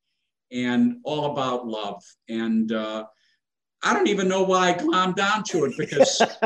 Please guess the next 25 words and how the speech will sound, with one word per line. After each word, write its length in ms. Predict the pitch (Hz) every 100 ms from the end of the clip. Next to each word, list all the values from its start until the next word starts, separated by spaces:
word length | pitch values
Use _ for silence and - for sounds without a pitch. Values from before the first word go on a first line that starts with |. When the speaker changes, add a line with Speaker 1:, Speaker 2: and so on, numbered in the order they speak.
| - -
Speaker 1:
you 60 | 196
know, 100 | 202
I 140 | 208 220
was 220 | 226 208
a 60 |
little 260 | 190 208 190
kid 260 | - 277 277
at 160 | -
the 100 | 135
time. 500 | - 143 127 101 101 120 - _
I've 160 | 151 147
never 200 | 180 180
forgotten 460 | - 160 - 147 143
that 160 | 135 131
movie. 440 | 123 117 - 110 -
Speaker 2:
That, 180 | 220 254
but 20 |
Speaker 1:
And 120 | 220
I 80 | 277
Speaker 2:
that's 100 | 277
what 80 | 269
Speaker 1:
still 160 | 285 240
Speaker 2:
happens. 140 | 220 220
Speaker 1:
watch 340 | 196 190 -
it. 200 | 113 -